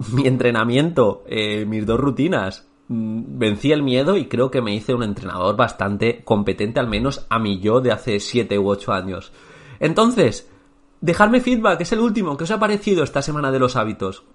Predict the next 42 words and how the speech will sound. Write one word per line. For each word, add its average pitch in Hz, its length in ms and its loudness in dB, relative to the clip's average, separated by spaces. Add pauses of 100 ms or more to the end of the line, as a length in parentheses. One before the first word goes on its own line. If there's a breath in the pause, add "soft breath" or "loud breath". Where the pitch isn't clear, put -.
(800)
Ya 120 160 0
sabéis 131 420 2
que - 80 -2
vais 101 180 2
a 113 100 -2
tener 101 240 -6
premio, 87 420 -10 (120)
y 110 100 -10
todas 123 200 -2
esas 127 200 -4
personas 107 460 -6
que - 80 -10
han 101 60 -6
estado 98 360 -4
día 110 280 -4
tras 95 240 -10
día 98 440 -6
no 113 180 -4
solo 123 240 2
van 113 140 0
a 110 60 -2
recibir 107 420 -4
mi 98 180 -4
ebook, 113 360 -2 (100)
sino 98 420 -4
que 87 200 -8
todo 113 360 0
lo 120 100 0
que 110 120 -4
vaya 107 220 -2
aprendiendo 95 640 -8 (520 loud breath)
lo 117 140 2
voy 117 120 4
a 120 80 4
compartir 107 420 0
con 104 160 -4
vosotros 98 440 -6
y - 20 -6
vosotras. - 600 -12 (520 soft breath)
Insisto, 117 460 -2
muchas 131 420 0
gracias. 120 640 -2